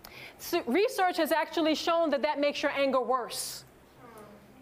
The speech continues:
So when we used to tell people, "Punch a pillow," I used to have a pillow in my office, actually, and people who had anger problems, I'd say, "Punch this pillow a few times." I didn't realize that, but science is actually showing now that when you encourage them to do that,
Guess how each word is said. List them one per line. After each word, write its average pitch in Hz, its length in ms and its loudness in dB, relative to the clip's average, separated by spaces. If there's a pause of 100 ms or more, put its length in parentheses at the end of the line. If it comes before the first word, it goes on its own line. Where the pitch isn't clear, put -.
(480)
So 285 160 0
when 269 280 0
we 294 100 2
used 381 240 2
to 370 80 0
tell 349 220 0
people, 349 280 2
"Punch 349 300 -2
a 339 40 0
pillow," 370 220 2
I 330 100 4
used 339 140 -2
to 381 60 0
have 330 160 0
a 285 60 -6
pillow 339 320 2
in 311 80 -2
my 294 140 2
office, 311 300 2
actually, 262 460 2
and 220 80 -2
people 277 220 0
who 302 80 4
had 285 100 2
anger 294 220 0
problems, 302 240 0
I'd 254 80 0
say, 269 100 -2
"Punch 381 240 -2
this 370 160 0
pillow 320 240 2
a 254 60 -2
few 262 160 -2
times." 196 420 -4 (300)
I 311 100 2
didn't 403 160 -2
realize 370 380 2
that, 254 160 0
but 277 100 0
science 359 320 2
is 330 100 0
actually 330 400 2
showing 370 380 0
now 302 160 4
that 277 160 2
when 294 180 2
you 294 120 2
encourage 320 380 -2
them 302 120 2
to 277 60 2
do 311 180 0
that, 247 200 -2